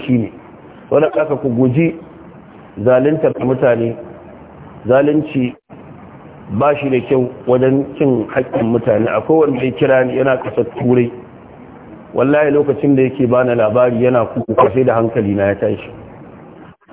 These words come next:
Ya ce min yanzu ya bar ƙasarsu, ya tafi wajen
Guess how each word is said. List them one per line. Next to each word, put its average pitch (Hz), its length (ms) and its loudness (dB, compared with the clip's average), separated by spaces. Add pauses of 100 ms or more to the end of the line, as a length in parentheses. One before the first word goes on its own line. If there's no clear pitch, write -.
Ya 127 240 2
ce 147 100 2
min 131 220 2
yanzu 120 180 2
ya 139 180 4
bar 135 220 2
ƙasarsu, 131 560 -4 (1400)
ya 131 320 4
tafi 131 380 0 (1500)
wajen 131 320 2